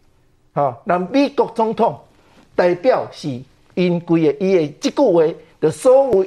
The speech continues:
因的军方三军、五军，拢已经听清楚啊。只要中国共产党发动攻击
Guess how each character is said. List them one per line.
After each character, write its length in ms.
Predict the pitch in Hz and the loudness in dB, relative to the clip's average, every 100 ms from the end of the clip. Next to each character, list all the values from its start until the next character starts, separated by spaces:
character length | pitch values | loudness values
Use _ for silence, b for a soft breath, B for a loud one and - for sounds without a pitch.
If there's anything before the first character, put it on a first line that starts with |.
| - | 0
因 180 | 196 190 | -2 0
的 140 | 143 | -2
军 360 | 143 196 208 196 | -2 -2 0 0
方 220 | 226 233 | -2 -2
三 480 | - 208 185 190 175 | -2 -2 0 -4 -2
军、 300 | 226 220 233 b b b | -2 -2 -8 b b b
五 260 | 214 233 226 226 | 0 2 0 0
军， 240 | 226 226 - b b | -2 -2 -12 b b
拢 260 | 180 233 254 | -2 0 -2
已 40 | |
经 160 | 185 170 | -2 -4
听 240 | - 180 | -2 -2
清 200 | 165 170 | -2 -4
楚 200 | 175 240 | 0 0
啊。 100 | 135 - b b | 0 -8 b b
只 120 | 269 | 0
要 120 | 285 254 | 2 2
中 280 | - 202 | -2 -2
国 100 | 202 226 | -2 -2
共 260 | 190 170 | 0 -2
产 240 | 170 233 233 | 0 -2 0
党 260 | 262 156 - b b b - | -2 -2 -6 b b b -2
发 140 | 285 | -2
动 340 | 285 185 160 147 | 0 -2 -2 -4
攻 380 | 196 190 185 | 0 0 -2
击 120 | 185 | -2